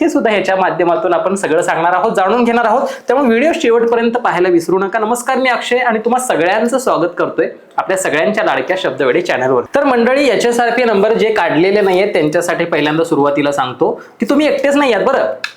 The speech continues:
एक करोड लोक अजून अशी आहेत की ज्यांनी एचएसआरपी नंबर काढलेला नाहीये. आणि सगळ्यात महत्त्वाचं म्हणजे मग किती लोकांनी काढला असं वाटत असेल, तर फक्त तेवीस लाख लोकांनी एचएसआरपी नंबर काढलेला आहे, एवढा आकडा आता समोर येतोय.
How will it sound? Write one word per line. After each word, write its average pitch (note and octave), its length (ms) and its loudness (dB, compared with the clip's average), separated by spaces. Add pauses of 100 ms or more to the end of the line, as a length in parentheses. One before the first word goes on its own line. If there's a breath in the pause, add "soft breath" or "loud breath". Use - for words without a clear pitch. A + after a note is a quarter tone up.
(160)
एक A3 320 0
करोड A3 240 2
लोक A3 240 2
अजून G#3 260 2
अशी - 240 0
आहेत F#3 320 0 (320)
की F#3+ 120 -2
ज्यांनी F3+ 220 2
एचएसआरपी F3 500 0
नंबर D#3+ 280 0
काढलेला C#3 440 0
नाहीये. B2+ 480 -2 (360 loud breath)
आणि C#3+ 140 0
सगळ्यात D3+ 400 0
महत्त्वाचं E3+ 420 0
म्हणजे D#3+ 180 0
मग F#3+ 160 -2
किती F#3 280 -2
लोकांनी A3+ 340 2
काढला F3 260 0
असं E3 200 0
वाटत F#3+ 220 -2
असेल, - 460 -8
तर D4+ 120 -4
फक्त A3+ 280 -2
तेवीस A3 440 0
लाख F3+ 260 0
लोकांनी F3 400 0
एचएसआरपी E3 500 -2
नंबर D#3 260 0
काढलेला C#3+ 380 0
आहे, - 440 -8
एवढा F#3 240 2
आकडा E3 280 0
आता D#3 140 0
समोर D3+ 320 0
येतोय. B2 220 0